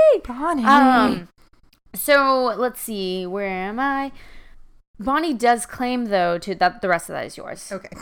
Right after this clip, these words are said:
Speaker 2: To have never threatened them with any of these, or to threaten their family, or to threaten. She says she never contacted the children, anything like that. Um, Bonnie, though, kept turning up the heat.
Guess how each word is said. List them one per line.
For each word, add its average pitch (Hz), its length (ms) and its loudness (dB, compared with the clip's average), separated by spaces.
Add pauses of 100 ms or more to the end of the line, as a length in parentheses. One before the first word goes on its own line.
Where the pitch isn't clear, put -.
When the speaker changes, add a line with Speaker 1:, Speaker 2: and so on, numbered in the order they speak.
Speaker 2:
To 220 560 -2
have 202 220 -4
never 202 300 -2
threatened 165 420 -8
them 160 280 -12 (160)
with 202 180 -2
any 196 300 -2
of 156 140 -12
these, - 300 -12
or 202 220 0
to 196 100 -4
threaten 190 340 -8
their 170 120 -8
family, 233 520 -4
or 190 260 0
to 185 100 -10
threaten. 185 360 -4
She - 120 -10
says 185 260 -8
she 190 100 -10
never 180 240 -6
contacted 180 560 -8
the 175 80 -14
children, 220 760 0
anything 190 440 -10
like 165 240 -12
that. - 260 -8 (640)
Um, 180 500 0 (560)
Bonnie, 285 300 4
though, 262 480 4 (180)
kept - 260 -4
turning 214 280 2
up 180 140 -4
the 170 80 -4
heat. 170 300 -8